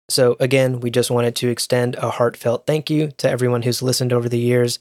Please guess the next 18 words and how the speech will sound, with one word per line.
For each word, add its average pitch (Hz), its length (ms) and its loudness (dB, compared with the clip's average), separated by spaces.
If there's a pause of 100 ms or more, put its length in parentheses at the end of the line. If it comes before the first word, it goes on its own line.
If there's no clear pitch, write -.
(440)
and 113 500 -4 (360)
officially 123 460 -2
call 131 260 2
it 139 220 -2 (360)
the 123 160 -6
end 127 240 -2
of 123 200 -4
our 127 160 -2
path 143 340 -8 (160)
here 117 220 -4
on 113 160 -2
Winds 113 220 -4
Howling. 120 420 -8 (600)
It's - 180 -6
been 131 140 4
a 123 40 4
great 120 240 2
journey, 120 480 0